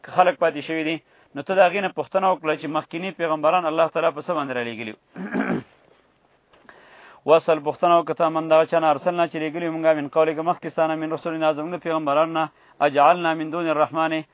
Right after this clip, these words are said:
نو آیا جوړ کړي مونږه سوا د رحمان ذات نه آلهة نور واکداران د نفع او د نقصان، آلهة نور چې دی قانون ساز، یو بدون چې د هغې عبادت کېدلی شو، یعنې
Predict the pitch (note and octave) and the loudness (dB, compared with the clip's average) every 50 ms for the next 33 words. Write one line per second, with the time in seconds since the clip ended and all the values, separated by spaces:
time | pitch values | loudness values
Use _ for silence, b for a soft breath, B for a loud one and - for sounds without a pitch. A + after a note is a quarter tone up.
0 | b b b b C3+ C#3+ D3+ D#3+ E3 F3 C#3+ D3 D3+ C#3+ C3 - F#3 F#3 F3 D#3+ | b b b b 0 4 6 6 6 4 2 -2 -4 -4 -4 -4 -4 -4 -4 -4
1 | D#3+ D#3+ D#3 D#3 D#3+ D3 - D#3 D#3+ E3+ F3 D#3 D#3 D#3 C3 C#3+ E3+ F3+ F3+ D#3+ | -4 0 2 2 2 2 2 2 2 4 4 4 4 2 2 2 0 -2 0 0
2 | D#3 E3 D3+ C#3 C#3+ D3 D3+ D#3+ E3 E3 D#3 D#3+ D#3+ - E3 D#3 D#3 D#3+ E3+ F3 | 0 -2 -2 -2 -4 -2 0 2 2 2 0 -2 -2 -4 -4 -6 -4 -4 -2 0
3 | D#3+ D#3+ D#3+ D#3+ D#3 - D3+ D3+ D#3 E3 E3 E3 D3 D#3 D#3 F3 D3+ D#3+ F3 E3 | 4 4 4 4 4 2 2 4 4 4 2 0 -2 -4 -6 -6 -6 -8 -8 -6
4 | D#3+ D#3 D#3 C#3+ - - D#3+ D#3+ D#3+ D3 b b b b b b D#3 E3+ F#3+ F#3 | -4 -6 -6 -4 -2 0 0 0 0 -2 b b b b b b 4 4 6 6
5 | F3+ E3 D#3+ D3 B2+ - F#3+ F#3+ F#3 - - - - E3+ D#3 C#3 D3+ F3 G3 F#3+ | 4 2 2 2 2 2 0 0 -2 -8 -16 -14 -10 -8 -6 -6 -4 -2 -2 -2
6 | D3+ - E3+ D#3 D#3+ D#3+ - - D#3+ D3 D3 D3 C#3 A#2+ - E3 D#3 C#3 A#2+ G#2 | -4 -4 -6 -4 -4 -4 -2 2 2 2 2 0 -4 -6 0 2 4 4 2 0
7 | b b b b b b B2 D#3+ F#3 F3+ D#3+ D#3 D3+ D#3 F#3 F3+ D#3+ - D3+ D#3 | b b b b b b -4 0 0 0 0 0 -4 -4 -6 -6 -6 -4 -2 0
8 | D#3+ D3+ D#3 D#3+ D3+ C#3+ C#3+ D3 E3 - - E3 D#3+ E3 D#3+ E3 D#3 - E3+ D#3+ | 0 0 0 -2 0 0 0 0 -2 -6 -6 -6 -4 -2 -2 -2 -4 -4 -4 -6
9 | D3+ - _ _ _ _ _ - - D3+ D#3+ D#3 D3+ | -6 -8 _ _ _ _ _ -12 -8 -8 -6 -4 -4